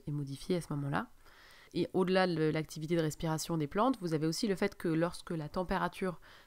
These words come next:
diminue, l'humidité diminue. Mais c'est assez impressionnant. Par exemple, une température qui diminue de sept degrés divise par deux l'humidité relative de la pièce.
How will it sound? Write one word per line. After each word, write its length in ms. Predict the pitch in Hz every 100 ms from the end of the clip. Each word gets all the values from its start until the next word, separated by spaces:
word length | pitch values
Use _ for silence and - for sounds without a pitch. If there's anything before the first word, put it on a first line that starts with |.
| -
diminue, 560 | 160 156 170 165 208 311 - - - - -
l'humidité 600 | 165 170 185 175 - 240
diminue. 480 | 208 202 175 170 - - - - -
Mais 120 | 170
c'est 160 | -
assez 240 | 175 - 247
impressionnant. 640 | 226 - 190 220 185 165 170
Par 140 | - 156
exemple, 400 | 156 170 175 -
une 80 | 165
température 520 | 170 175 170 185 190
qui 120 | -
diminue 260 | 160 170 175
de 120 | 156
sept 260 | - 190
degrés 380 | 160 165 - 226
divise 320 | 202 160 170
par 200 | - 165
deux 200 | 165 185
l'humidité 520 | 220 185 185 175 - 202
relative 300 | 170 - 175
de 100 | 170
la 120 | 160
pièce. 420 | - 175 - -